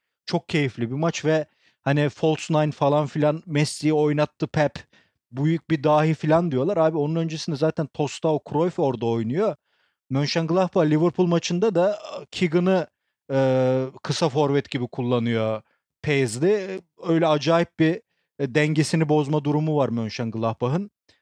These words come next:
O çok güzel finaldir. Seksenlerde favori finalim Steaua Bükreş şey olabilir. Güzel finaldir cidden. E, Milan, yani Milan'ın futbolu açısından. Çok doyurucu bir futbol var.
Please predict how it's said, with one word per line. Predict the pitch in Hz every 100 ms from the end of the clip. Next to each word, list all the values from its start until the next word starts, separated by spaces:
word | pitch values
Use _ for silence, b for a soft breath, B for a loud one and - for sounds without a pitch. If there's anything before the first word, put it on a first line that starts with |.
| _
O | 156
çok | - 175 -
güzel | 127 123
finaldir. | - 113 107 113 156
Seksenlerde | - 151 - 165 165 165 165 160 185 175 _ _ _ _ _
favori | - 156 165
finalim | 160 165 147 170
Steaua | - - 160 156
Bükreş | 156 170 165 - - _
şey | - 156
olabilir. | 143 113 101 113 - _ _ _ _ _ _
Güzel | 135 120 143
finaldir | 131 120 113 101 104
cidden. | 104 - 127 131 175 _ _ _ 139
E, | 123
Milan, | 131 127 123 160
yani | 139 120
Milan'ın | 120 131 135 127
futbolu | - - 120 110
açısından. | 101 - - 110 143 - _ _ _ _ _ _
Çok | - 135 - _ _ _ _ 135 131
doyurucu | 135 135 135 143
bir | 131
futbol | - - _ 113 104
var. | 139 170 -